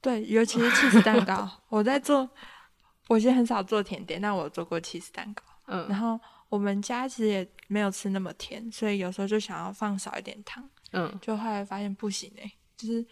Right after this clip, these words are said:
Speaker 1: 放少一点糖，它就整个做出来就会不是那个口感，然后就会酸酸，
Speaker 2: 哦。
Speaker 1: 不好吃。
Speaker 2: 哦，就是已经，那你是减少太多了吧？已经影响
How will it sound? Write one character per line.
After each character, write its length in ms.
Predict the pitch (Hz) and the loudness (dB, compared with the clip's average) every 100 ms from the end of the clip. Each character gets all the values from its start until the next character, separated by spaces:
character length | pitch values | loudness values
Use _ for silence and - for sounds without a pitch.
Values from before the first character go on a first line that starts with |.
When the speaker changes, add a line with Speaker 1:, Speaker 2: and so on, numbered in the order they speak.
| _ _ | _ _
Speaker 1:
放 200 | 262 240 | -2 -2
少 160 | 180 190 | -2 -4
一 20 | |
点 140 | 190 | -4
糖， 180 | 190 185 | -6 -8
它 140 | 196 | -6
就 220 | 202 220 220 _ _ | -4 -4 -6 _ _
整 240 | - 185 185 | -10 -8 -8
个 280 | 165 170 208 _ _ _ _ _ | -12 -14 -16 _ _ _ _ _
做 220 | - 247 214 | -2 -2 -2
出 320 | - - 208 | -6 -10 -6
来 160 | 190 | -6
就 180 | 185 196 | -6 -8
会 460 | 190 202 190 202 214 _ _ _ _ _ _ _ | -8 -8 -8 -10 -14 _ _ _ _ _ _ _
不 120 | 196 | -14
是 200 | 196 226 | -8 -4
那 100 | 208 | -4
个 80 | 185 | -6
口 240 | - - - | -12 -16 -16
感， 220 | - 269 _ _ _ _ _ _ _ _ _ - | -18 -20 _ _ _ _ _ _ _ _ _ -12
然 100 | 196 | -8
后 40 | |
就 80 | 202 | -4
会 60 | 190 | -4
酸 280 | 185 208 185 | -2 -2 -4
酸， 220 | 190 202 | -8 -14
Speaker 2:
哦。 40 | _ | _
Speaker 1:
不 60 | 214 | -18
好 200 | - 285 - | -18 -18 -18
吃。 260 | - - _ _ _ _ _ _ _ _ _ _ _ _ - | -20 -20 _ _ _ _ _ _ _ _ _ _ _ _ -2
Speaker 2:
哦， 680 | 196 208 233 247 247 247 226 | 0 2 0 -2 -4 -6 -4
就 160 | 254 262 | 2 4
是 120 | 214 | 4
已 160 | 170 | 4
经， 200 | 196 220 - - | 2 2 -4 0
那 100 | 180 | 4
你 100 | 262 | 4
是 80 | 247 | 4
减 200 | 208 180 | 4 4
少 200 | 214 165 | 4 4
太 120 | 208 | 4
多 240 | 160 160 147 | 2 -2 -2
了 60 | |
吧？ 200 | - - - _ | -4 -8 -10 _
已 80 | 190 | -2
经 100 | 208 | 0
影 260 | 196 160 | 0 -2
响 200 | 175 185 | -2 -4